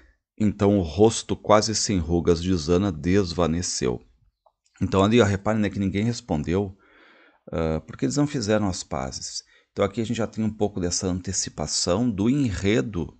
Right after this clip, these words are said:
desse romance Dois Irmãos, né, gêmeos que vão brigar até o final aqui, aquela questão de rivalidade, tá?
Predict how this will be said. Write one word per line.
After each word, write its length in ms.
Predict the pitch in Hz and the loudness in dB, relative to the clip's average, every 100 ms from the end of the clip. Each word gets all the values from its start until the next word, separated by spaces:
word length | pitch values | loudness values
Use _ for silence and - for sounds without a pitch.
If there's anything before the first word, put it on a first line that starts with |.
| _ | _
desse 320 | 80 80 - | -8 -6 -4
romance 480 | 80 85 78 80 78 | -2 -2 -2 -4 -4
Dois 260 | 76 80 87 | -2 -2 -2
Irmãos, 460 | 101 87 87 82 | -2 0 0 -2
né, 160 | 69 69 | -4 -6
gêmeos 720 | 71 80 80 101 131 131 - _ _ _ _ _ _ | -4 -2 0 0 -2 -4 -8 _ _ _ _ _ _
que 120 | 85 | -4
vão 180 | 87 85 | 0 0
brigar 340 | 82 78 82 | 0 0 0
até 340 | 92 _ 80 | -2 _ -2
o 80 | 78 | -2
final 500 | 85 - 98 82 82 | -2 -6 -2 -2 -2
aqui, 440 | 101 101 90 85 87 - _ | -4 -8 -8 -8 -10 -18 _
aquela 200 | - 71 | -12 -10
questão 360 | 78 - 78 | -10 -6 -4
de 120 | 80 | -4
rivalidade, 840 | 78 80 82 85 98 87 64 69 - | -2 -2 0 0 -2 -2 -4 -6 -2
tá? 240 | 78 98 | -2 -2